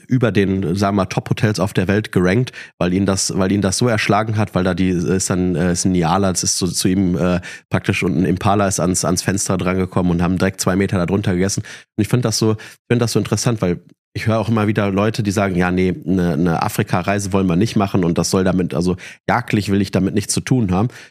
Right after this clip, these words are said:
Aber wenn die Leute, glaub ich, wirklich einmal da waren, wie du das grad gesagt hast, ich schwöre euch, das ist so ein Virus, was einen infiziert. Ich hab, als ich das erste Mal da war,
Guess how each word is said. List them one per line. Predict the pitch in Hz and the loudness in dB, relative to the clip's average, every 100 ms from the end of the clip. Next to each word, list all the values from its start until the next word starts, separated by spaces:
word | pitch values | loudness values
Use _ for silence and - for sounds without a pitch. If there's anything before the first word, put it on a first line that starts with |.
| _ | _
Aber | 95 90 | 0 2
wenn | 107 | 2
die | 104 | 2
Leute, | 101 117 113 | 0 0 0
glaub | 101 | -2
ich, | 95 | 0
wirklich | - - - | -2 -4 -6
einmal | - 117 120 | -2 0 0
da | 107 107 | 2 2
waren, | 95 85 | 2 0
wie | |
du | 85 | 0
das | 92 95 | 0 0
grad | 95 - | -2 -2
gesagt | 95 98 82 | -2 -2 -2
hast, | - - - _ _ | -4 -8 -16 _ _
ich | - - | -6 -2
schwöre | - 117 127 139 117 | 0 2 4 4 2
euch, | 101 90 - - - | 2 0 -2 -8 -4
das | 87 | -2
ist | 113 104 | 0 0
so | 107 139 | 0 0
ein | 127 120 | 0 0
Virus, | 107 123 127 110 | 0 0 0 0
was | 107 | 0
einen | 107 110 | 0 0
infiziert. | 110 - - 120 135 - _ _ | 0 -2 0 0 0 -4 _ _
Ich | - | -2
hab, | 117 - _ _ | -2 -4 _ _
als | 123 | -2
ich | 110 | -2
das | - | 0
erste | 143 - | 0 0
Mal | 143 117 | 0 2
da | 98 98 | 2 2
war, | 113 | 2